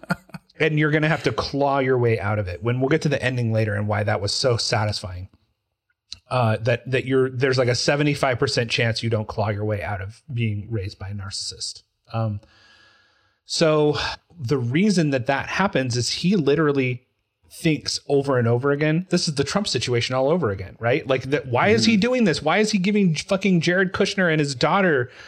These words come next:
Speaker 1: who have no
Speaker 2: Yeah.
Speaker 1: meaningful security clearance, wide authority over people who actually know what the fuck they're doing? And it is, it is, this is real life. This is what narcissists do, is they create this circle of people that they view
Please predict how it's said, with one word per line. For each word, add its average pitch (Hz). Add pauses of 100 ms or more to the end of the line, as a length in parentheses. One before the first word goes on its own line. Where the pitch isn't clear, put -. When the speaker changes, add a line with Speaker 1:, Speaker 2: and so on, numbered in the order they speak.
(220)
Speaker 1:
who 170
have 160
no 170
Speaker 2:
Yeah. 202
Speaker 1:
meaningful 202
security 196
clearance, 143 (480)
wide 175 (120)
authority 151
over 147
people 185
who 160
actually 151
know 151
what 170
the 151
fuck -
they're 135
doing? 127 (420)
And 151
it 151
is, 143 (320)
it 175
is, 165 (920)
this 175
is 185
real 151
life. 147
This 147
is 165
what 165
narcissists 143
do, 151
is 113
they 123
create 147
this 170
circle 147
of 117
people 143
that 110
they 123
view 117